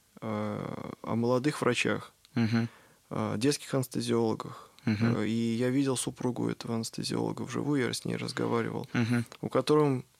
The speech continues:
Speaker 1: в одном очень крупном, очень-очень крупном городе
Speaker 2: Мгм.
Speaker 1: нашей страны была поставлена опухоль.
Speaker 2: Мгм.
Speaker 1: Хирург,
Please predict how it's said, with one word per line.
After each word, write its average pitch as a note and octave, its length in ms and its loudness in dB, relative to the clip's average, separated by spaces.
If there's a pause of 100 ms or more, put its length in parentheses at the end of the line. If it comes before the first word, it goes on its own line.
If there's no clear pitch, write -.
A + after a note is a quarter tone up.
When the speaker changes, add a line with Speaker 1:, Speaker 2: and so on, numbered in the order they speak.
(140)
Speaker 1:
в A2+ 720 -2
одном E3 220 2
очень F#3+ 200 0
крупном, C3+ 400 -4
очень-очень B2 800 -2
крупном C3+ 380 -4
городе A2+ 440 -4 (240)
Speaker 2:
Мгм. A#2 100 2
Speaker 1:
нашей A#2+ 200 4
страны A2+ 500 -4 (140)
была C#3 280 0
поставлена B2+ 760 -2 (160)
опухоль. - 500 -6 (220)
Speaker 2:
Мгм. A#2+ 360 2
Speaker 1:
Хирург, F#3 600 2